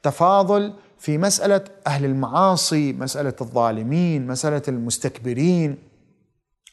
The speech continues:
أما هناك ناس، آه، صحيح ولا، ليس من مذهبي وليس من ديني، ولكن ليس من أهل الظ-،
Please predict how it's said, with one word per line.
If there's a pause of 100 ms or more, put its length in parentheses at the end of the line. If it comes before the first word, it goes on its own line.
(100)
أما
هناك
ناس، (560)
آه،
صحيح
ولا،
ليس
من
مذهبي
وليس
من
ديني،
ولكن
ليس
من
أهل
الظ-،